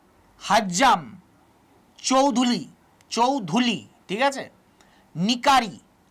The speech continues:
মহলদার, ধুকরে, বানসি, বসনি, আবদাল, কান, তুতিয়া,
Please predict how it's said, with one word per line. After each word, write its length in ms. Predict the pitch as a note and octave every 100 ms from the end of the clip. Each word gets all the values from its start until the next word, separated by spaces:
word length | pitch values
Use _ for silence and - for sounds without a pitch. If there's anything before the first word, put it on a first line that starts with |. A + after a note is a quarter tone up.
| _ _ _ _ _ _ -
মহলদার, 720 | D3+ G3 A#3+ C#4 A#3+ G3 B2+ - _ _ _ _ _ _ _ _ _ _ C3
ধুকরে, 540 | G3+ C4 - A#3+ C#3 - _ _ _ _ _ _ _ _ _ _ _ -
বানসি, 920 | C3 D3 A#3+ B3+ A#3+ - C4+ C#4+ C#4+ _ _ _ -
বসনি, 640 | D3 C4 C4 A#3+ G#3 C3 - _ _ _ _ _ _ _ _ _ _ _ _ _
আবদাল, 680 | A3 A3 F#3 C4 A3+ B2+ G#2+ _ _ _ _ -
কান, 260 | C4 A#3+ E3 G#2 - _ _ _ _ -
তুতিয়া, 420 | C#4+ G3 G#3+